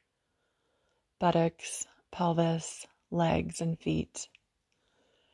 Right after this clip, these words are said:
Full body breathing from this root system. Again, an inhale up through the front of your body. And then circling this breath back down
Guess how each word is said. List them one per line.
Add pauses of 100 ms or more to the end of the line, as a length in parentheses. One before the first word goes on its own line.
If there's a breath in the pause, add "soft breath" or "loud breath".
(340)
Full
body
breathing
from
this
root
system. (1040)
Again,
an
inhale
up (760)
through
the
front
of
your
body. (3250 soft breath)
And
then
circling
this
breath
back
down